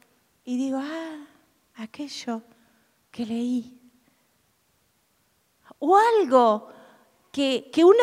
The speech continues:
hermano te dice, y vos lo tenés ahí y sentís que esa palabra fue importante.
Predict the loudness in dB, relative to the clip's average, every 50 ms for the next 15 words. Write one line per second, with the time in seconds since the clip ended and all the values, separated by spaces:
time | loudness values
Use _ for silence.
0 | 4 2 0 0 2 4 4 4 4 2 2 2 2 0 0 2 0 0 -2 -2
1 | -2 0 0 2 2 0 -2 -2 -2 0 2 2 2 2 0 -4 -12 -20 -16 -8
2 | -4 -2 -2 -2 -2 -2 -4 -2 -2 -2 -2 -2 0 2 2 4 2 2 0 -4
3 | -10 -6 -6 -6 -4 -4 -4 -4 -6 -4 -4 -4 -2 -2 -2 -2 -2 -2 -2 0
4 | 0 0 2 6 6 6 6 6 6 4 4 4 2 -4 -10 -20 -20 -20 -20 _
5 | -6 -2 0 2 2 2 2 2 2 2 2 2 2 4 4 4 4 2 -2 -2
6 | -4 -4 -4